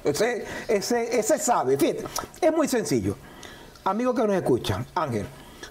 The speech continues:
¿tú crees que Capriles, que la señora María Corina Machado,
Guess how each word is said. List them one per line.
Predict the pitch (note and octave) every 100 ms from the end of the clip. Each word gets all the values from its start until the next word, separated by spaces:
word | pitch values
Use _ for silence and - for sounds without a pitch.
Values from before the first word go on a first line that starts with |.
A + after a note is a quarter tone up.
| -
¿tú | D#4+ D4+
crees | C#4+ D4 C#4 A3+ - - - - - - - - - - - - - - - -
que | G3
Capriles, | - D#3 G3+ F3 C3 A#2+ G#2 - - - - - - - - - - - -
que | - G3+
la | F#3
señora | E3 F3 F3+
María | F#3+ F#3 E3+
Corina | F3 F3
Machado, | E3+ D3+ D#3+ C3 A2+